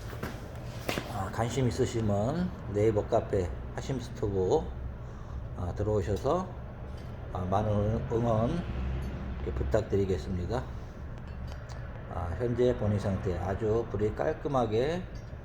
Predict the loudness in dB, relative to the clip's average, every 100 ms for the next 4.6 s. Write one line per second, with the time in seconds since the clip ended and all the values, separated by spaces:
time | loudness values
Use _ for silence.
0 | -10 -10 -6 -4 -4 0 0 2 4 4
1 | 4 2 0 -2 -2 -2 -4 -6 -8 -8
2 | -8 -8 -8 -8 -8 -6 -6 -8 -8 -8
3 | -6 -6 -6 -6 -6 -2 2 4 4 2
4 | 4 6 6 8 6 4